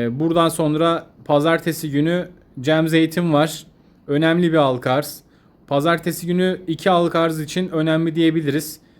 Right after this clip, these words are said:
İkisini de sabah canlı yayında eşleşmede göstereceğiz.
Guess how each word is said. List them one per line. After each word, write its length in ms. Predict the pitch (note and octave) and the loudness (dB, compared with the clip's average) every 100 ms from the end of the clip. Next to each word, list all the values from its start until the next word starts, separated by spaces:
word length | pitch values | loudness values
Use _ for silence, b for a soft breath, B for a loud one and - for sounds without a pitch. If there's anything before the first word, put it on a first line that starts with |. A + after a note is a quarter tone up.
| b | b
İkisini 420 | D3 - - F3 | -12 -10 -4 0
de 240 | D#3 E3+ E3+ | 2 2 -2
sabah 420 | - D3 D#3 D#3 | -2 0 0 -2
canlı 300 | D#3 D3+ D#3 | -2 0 0
yayında 400 | E3+ C#3+ D3+ E3+ | 0 0 0 0
eşleşmede 580 | D3 C#3 D#3 D3+ D#3 E3 | -2 -2 -4 -2 -2 0
göstereceğiz. 800 | D3+ D3+ D3+ E3+ D3+ D#3 E3+ | 2 0 0 0 2 0 -2